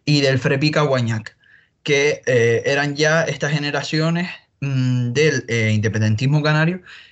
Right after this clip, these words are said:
que ya habían, eh, eh, se habían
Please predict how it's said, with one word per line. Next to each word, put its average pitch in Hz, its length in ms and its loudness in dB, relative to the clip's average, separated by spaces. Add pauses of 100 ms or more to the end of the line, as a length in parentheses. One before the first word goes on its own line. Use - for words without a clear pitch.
(140)
que 147 180 2
ya 135 140 2
habían, 139 600 -2 (140)
eh, 110 920 -4 (100)
eh, 98 440 -4 (400)
se - 160 -4
habían 139 400 0